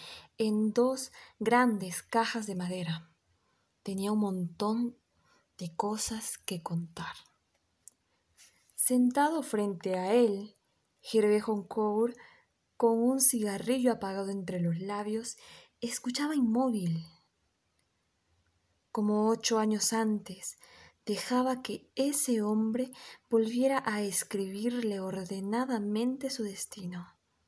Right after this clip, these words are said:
Su voz le llegaba débil y nítida, sincopada por los periódicos sorbos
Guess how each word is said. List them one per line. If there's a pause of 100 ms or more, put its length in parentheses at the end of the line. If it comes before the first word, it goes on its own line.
(1160)
Su
voz (260)
le
llegaba
débil
y
nítida, (760)
sincopada
por
los
periódicos
sorbos